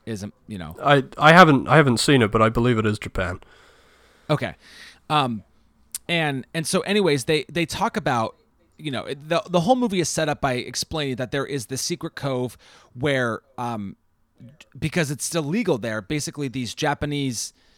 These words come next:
Speaker 1: um, uh, fishermen will basically trap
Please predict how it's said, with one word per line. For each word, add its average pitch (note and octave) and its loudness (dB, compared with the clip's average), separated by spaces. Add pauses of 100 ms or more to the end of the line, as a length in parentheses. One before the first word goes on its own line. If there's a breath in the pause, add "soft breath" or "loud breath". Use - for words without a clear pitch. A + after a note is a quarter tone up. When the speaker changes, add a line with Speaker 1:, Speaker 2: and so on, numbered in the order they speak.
(180)
Speaker 1:
um, A#2+ -4 (400)
uh, A2 -6
fishermen C#3+ -2
will A#2 -2
basically C3 -6 (480)
trap F3+ 0